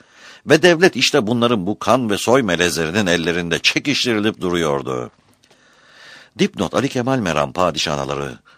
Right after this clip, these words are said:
sayfa dokuz. Belli ki yazar bin dokuz yüz otuzlu yılların ırkçı milliyetçi tarih ve toplum anlayışından fazlasıyla etkilenmiş ve körleştirici ırkçılıktan kurtulmak için de hiçbir çaba sarf etmemiş.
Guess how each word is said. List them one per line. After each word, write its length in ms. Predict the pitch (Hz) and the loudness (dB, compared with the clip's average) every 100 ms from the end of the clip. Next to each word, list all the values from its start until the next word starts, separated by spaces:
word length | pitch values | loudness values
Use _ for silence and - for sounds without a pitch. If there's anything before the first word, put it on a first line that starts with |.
| _ _ _ - | _ _ _ -4
sayfa 380 | - 120 120 | 0 0 0
dokuz. 440 | 101 76 69 - - _ _ _ _ _ _ _ _ _ _ _ _ _ - - - - | -2 -4 -6 -8 -12 _ _ _ _ _ _ _ _ _ _ _ _ _ -20 -20 -20 0
Belli 300 | 117 160 214 | 2 2 0
ki 120 | 180 | 2
yazar 360 | 151 151 131 80 | 2 2 0 0
bin 140 | 104 | -4
dokuz 200 | 110 110 | -4 -4
yüz 40 | |
otuzlu 360 | 87 - 90 71 | -4 -6 -6 -4
yılların 400 | 104 71 73 85 | -4 -2 -2 -2
ırkçı 380 | 82 85 - 123 | -4 -4 -2 -2
milliyetçi 480 | 87 73 80 73 98 | -2 -4 -4 -2 -2
tarih 400 | 78 73 101 90 | 0 0 0 -2
ve 80 | |
toplum 360 | 80 92 - 110 | -2 -2 -2 0
anlayışından 640 | 78 73 80 85 78 80 | 0 -2 -4 -4 -4 -4
fazlasıyla 540 | - 78 76 82 131 123 | 0 0 0 -2 -2 0
etkilenmiş 600 | 117 127 117 117 131 135 - - - | -2 0 0 0 0 -4 -8 -20 -2
ve 140 | - 160 | 0 2
körleştirici 920 | - 147 135 147 - 139 135 147 92 | 4 4 6 2 0 -2 -2 -2 -2
ırkçılıktan 600 | 101 - 92 90 98 92 | -2 -2 -4 0 -2 -2
kurtulmak 480 | 92 92 92 107 | -6 -6 -2 -2
için 220 | 85 - 78 | -2 -4 -4
de 120 | 65 | -4
hiçbir 320 | 139 - 101 | -4 -2 -4
çaba 340 | 87 87 80 | -2 -2 0
sarf 300 | 90 80 76 | 0 -2 -2
etmemiş. 540 | 82 - 67 64 62 | -6 -6 -10 -8 -10